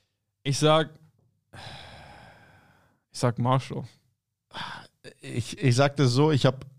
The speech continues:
Speaker 2: zwei meiner richtig engen Freunde. Einer hat bei Lafayette gezockt und der andere bei Marshall. Beide Kicker, wir haben zusammen getrainiert,
Speaker 1: Und egal, was
Speaker 2: alles.
Speaker 1: du machst, das ist schwierig, ne?
Speaker 2: Ah, ey.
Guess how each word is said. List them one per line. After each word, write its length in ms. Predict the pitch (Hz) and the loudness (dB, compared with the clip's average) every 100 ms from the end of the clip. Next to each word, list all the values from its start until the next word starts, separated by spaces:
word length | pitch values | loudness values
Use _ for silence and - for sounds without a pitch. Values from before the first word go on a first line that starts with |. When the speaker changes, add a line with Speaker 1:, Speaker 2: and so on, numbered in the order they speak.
| _ _ _ _ | _ _ _ _
Speaker 2:
zwei 640 | - - 131 143 165 160 - - 123 | -6 0 2 4 4 4 0 -6 0
meiner 280 | 123 120 | 2 4
richtig 400 | 113 147 170 156 | 2 0 0 0
engen 260 | 147 143 143 | 4 4 4
Freunde. 520 | - 123 123 120 131 - - _ _ _ _ _ - | 2 4 6 6 4 2 -12 _ _ _ _ _ -4
Einer 340 | 117 147 156 | 2 6 6
hat 180 | 151 151 | 6 6
bei 140 | 143 | 6
Lafayette 540 | 131 120 135 143 127 127 | 8 6 6 4 4 2
gezockt 440 | 139 - 165 - | -2 2 0 0
und 120 | - 123 | 0 2
der 120 | 113 | 6
andere 260 | 135 147 | 6 6
bei 140 | 131 135 | 6 6
Marshall. 600 | 120 - - - 170 165 - - - - | 6 6 4 4 6 6 2 -6 -6 2
Beide 280 | 156 170 | 4 4
Kicker, 460 | 175 196 185 180 165 | 4 2 4 6 8
wir 100 | 147 | 8
haben 180 | 135 131 | 6 4
zusammen 400 | 131 123 151 165 | 2 4 6 8
getrainiert, 520 | 160 - 151 143 151 | 6 4 4 6 8
Speaker 1:
Und 60 | 151 | 6
egal, 140 | 151 | 6
was 80 | 131 | 6
Speaker 2:
alles. 160 | 131 | 6
Speaker 1:
du 40 | 139 | 6
machst, 160 | 156 160 | 4 2
das 140 | 127 | 0
ist 200 | 123 120 | -2 -2
schwierig, 280 | 131 117 107 | -2 -2 -4
ne? 120 | 117 - - - | -8 -10 -14 2
Speaker 2:
Ah, 480 | 127 139 123 120 | 6 8 8 6
ey. 420 | 113 - - - | 4 -2 -8 -10